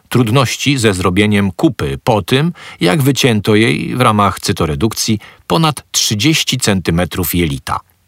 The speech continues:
Strach przed zrobieniem pod siebie w miejscu publicznym,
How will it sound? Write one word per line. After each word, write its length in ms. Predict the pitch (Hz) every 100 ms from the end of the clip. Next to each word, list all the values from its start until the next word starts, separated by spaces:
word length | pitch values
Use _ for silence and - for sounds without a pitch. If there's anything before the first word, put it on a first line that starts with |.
| _ _ _ -
Strach 420 | - 123 120 -
przed 220 | - 85
zrobieniem 480 | 73 87 101 101 90
pod 160 | 80 85
siebie 380 | - 98 95 90
w 100 | 78
miejscu 360 | 95 87 -
publicznym, 640 | 82 85 92 80 - 113